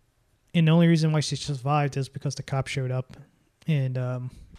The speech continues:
you'll see the movie.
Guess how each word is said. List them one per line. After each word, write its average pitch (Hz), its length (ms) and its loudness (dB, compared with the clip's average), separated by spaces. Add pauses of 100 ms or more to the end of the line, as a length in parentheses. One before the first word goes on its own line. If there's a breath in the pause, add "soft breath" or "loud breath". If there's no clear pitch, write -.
(3250 soft breath)
you'll 160 220 2
see 139 220 0
the 127 100 -4
movie. 123 380 -6